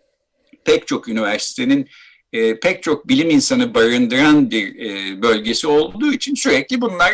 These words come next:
işte böyle koronavirüs hakkında konuşuyorlar. Epidemiyologlar geliyor vesaire filan. Oradan takip ediyorum. E, e, bir şeyler öğreniyorum.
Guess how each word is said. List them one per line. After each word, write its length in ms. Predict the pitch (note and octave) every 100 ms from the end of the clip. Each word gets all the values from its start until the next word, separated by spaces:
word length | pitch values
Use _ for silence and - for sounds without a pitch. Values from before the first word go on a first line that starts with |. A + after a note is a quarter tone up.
| -
işte 420 | - - - -
böyle 220 | - - -
koronavirüs 600 | F#3+ F#3 D#3 G#2+ F#2 F#2
hakkında 440 | - - - A#3+
konuşuyorlar. 680 | A3+ A3 F#3+ G3+ E3+ F3+ F#3
Epidemiyologlar 800 | - C#3+ C3 C3 B2 B2 B2 B2
geliyor 520 | A2+ G#2+ G#2+ A2 A2+
vesaire 480 | A2+ - - - A2+
filan. 280 | - -
Oradan 460 | - A3 F#3+ D3 A2+
takip 400 | A2 F#2 - _
ediyorum. 440 | - - - G3 C4+
E, 60 | B3+
e, 260 | C#3+ - - - - - -
bir 140 | A2+ C3+
şeyler 340 | - B2 A#2
öğreniyorum. 580 | G#2 F#2 F2 - -